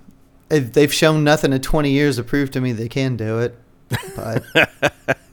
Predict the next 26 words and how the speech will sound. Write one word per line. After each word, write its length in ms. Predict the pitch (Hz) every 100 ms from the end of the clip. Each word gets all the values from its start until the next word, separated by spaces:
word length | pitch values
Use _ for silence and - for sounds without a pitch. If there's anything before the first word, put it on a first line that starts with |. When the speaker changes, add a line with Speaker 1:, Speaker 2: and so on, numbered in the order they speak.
| - _ - -
Speaker 1:
it's 160 | 113
always 240 | 151 160 170
possible. 400 | 165 190 - 135
I 20 |
mean, 200 | 151 165
hey, 280 | 156 165 160 -
it's 120 | -
a 60 | 135
home 260 | 135 156 165
game, 440 | 156 170 180 165
and 180 | 107 92 _ - - _ - - - - - - _ _ _ _ -
but 240 | 127 -
<sighs> 1200 | - - - - - - _ _ 494 _ _ _ -
S-, 300 | - - -
Seattle's 480 | - - 120 151 131
defense 460 | 139 143 160 151 151
isn't 420 | 139 143 135 131 -
exactly 420 | 113 135 139 139
what 140 | 139
it 60 | 135
was 260 | 135 139 131
a 40 |
couple 260 | 120 135 135
years 320 | 123 139 131
ago, 480 | 127 131 135 156 160
and, 240 | 104 95